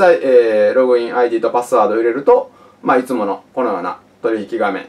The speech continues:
になります。はい、パソコン版ですね。でですね、えー、ここの上のタブの中からチャートというものをクリックすると、ここに、はい、先読みライオンチャートというものが新たに実装されてました。で、ここをクリックすると、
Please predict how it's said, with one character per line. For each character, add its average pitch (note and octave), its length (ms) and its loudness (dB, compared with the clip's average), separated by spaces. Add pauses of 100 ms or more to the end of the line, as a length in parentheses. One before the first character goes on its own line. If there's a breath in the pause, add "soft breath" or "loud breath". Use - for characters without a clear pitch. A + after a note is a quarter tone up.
に C#3+ 120 -6
な - 100 -4
り - 80 -10
ま C#2+ 100 -14
す。 - 280 -20
は - 100 -2
い、 - 160 -6
パ C3+ 120 -6
ソ - 80 -8
コ - 120 -4
ン G2 60 -10
版 - 180 -4
で G2 60 -18
す - 80 -10
ね。 F3+ 180 -6 (1160 soft breath)
で A3 120 4
で F#3 100 4
す B2+ 80 -4
ね、 B2+ 140 0
え D3 300 4
ー、 C#3 40 -4
こ D#3+ 120 0
こ F#3 120 2
の D#3+ 140 2
上 D#3+ 160 6
の D#3 100 0
タ F3 140 2
ブ D#3 80 0
の B2 100 0
中 A2+ 220 -4
か - 80 0
ら - 60 -4
チ - 140 -8
ャ F#3 260 4
ー E3+ 100 -4
ト F3+ 340 2
と A#2+ 80 0
い G#2+ 120 -2
う G#2 40 -8
も G2+ 120 -6
の A2+ 140 -2
を - 180 -4 (120)
ク B2 80 -4
リ A2 80 -4
ッ G#2 60 -14
ク - 80 -18
す A#2+ 100 -6
る B2+ 100 -10
と、 - 220 2 (240 soft breath)
こ G#3+ 100 -6
こ B3 100 4
に、 - 60 -2 (100)
は D#3+ 140 -2
い、 E3 100 -2
先 G3 300 -6
読 G#3 100 -2
み G3 140 -4
ラ G3 160 0
イ F#3+ 80 0
オ F#3+ 60 -2
ン F3+ 100 -2
チ F#3+ 100 -6
ャ F3+ 80 4
ー - 20 0
ト - 80 -8
と G#2 80 -8
い G#2 60 -4
う G#2 40 -6
も G2+ 120 -8
の F2+ 100 -8
が - 160 -10 (560 soft breath)
新 F3 160 4
た A#2+ 100 -4
に G2 100 -10
実 B2 260 -10
装 C#3 180 2
さ D#3 100 -6
れ C#3+ 80 -2
て C#3 120 -4
ま C3+ 140 0
し B2+ 60 -16
た。 - 240 -8
で、 A3+ 140 -4
こ C#4 120 2
こ - 140 4
を - 80 -4
ク A3 80 -4
リ A#3+ 80 -2
ッ A#3+ 60 -10
ク F3+ 100 -10
す F3+ 80 0
る F#3 120 -2
と、 - 300 2